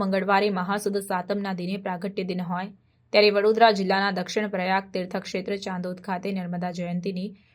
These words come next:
વિવિધ ધાર્મિક કાર્યક્રમો સાથે શ્રદ્ધાપૂર્વક ઉજવણી કરાઈ હતી. ચાંદોદ સમસ્ત બ્રહ્મ સમાજ, નાવિક શ્રમજીવી મંડળ, મા નર્મદેહર ગ્રુપ, મા રેવા ભક્તિ સંગઠન,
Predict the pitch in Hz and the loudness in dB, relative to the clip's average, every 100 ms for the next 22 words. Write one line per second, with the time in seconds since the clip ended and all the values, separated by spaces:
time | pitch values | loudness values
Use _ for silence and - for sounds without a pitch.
0 | _ 196 214 202 202 175 165 - _ _ | _ 2 4 6 4 4 -10 -12 _ _
1 | _ 202 214 220 233 254 247 208 196 208 | _ 0 4 6 6 4 4 4 4 0
2 | 208 208 190 190 214 208 180 190 185 175 | -2 -2 -2 -2 -4 -2 -2 -4 -4 -4
3 | 190 202 196 185 180 180 175 170 170 175 | -6 -6 -8 -6 -8 -6 -8 -8 -8 -10
4 | 185 - _ _ _ - 196 196 240 240 | -10 -12 _ _ _ 2 4 6 6 6
5 | 208 202 208 208 185 185 202 208 196 196 | -2 -2 -2 -2 0 0 -2 -4 -4 -4
6 | 196 190 180 190 208 - 190 185 190 196 | -6 -8 -6 -6 -6 -8 -8 -6 -4 -4
7 | 185 175 185 170 - _ _ _ 208 220 | -4 -4 -4 -8 -14 _ _ _ 2 4
8 | 233 233 214 214 208 202 196 180 185 190 | 6 4 2 2 2 2 -2 -2 -6 -8
9 | - - 208 196 185 190 202 185 185 185 | -16 -8 -2 0 0 2 0 0 -4 -6
10 | 185 180 175 180 190 | -6 -6 -6 -6 -6